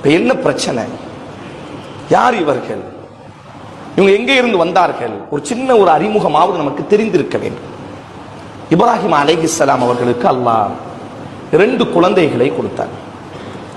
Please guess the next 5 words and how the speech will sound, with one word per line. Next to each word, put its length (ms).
மூத்தவர் 520
இஸ்மாயில் 640
என்று 160
நமக்கு 300
தெரியும் 340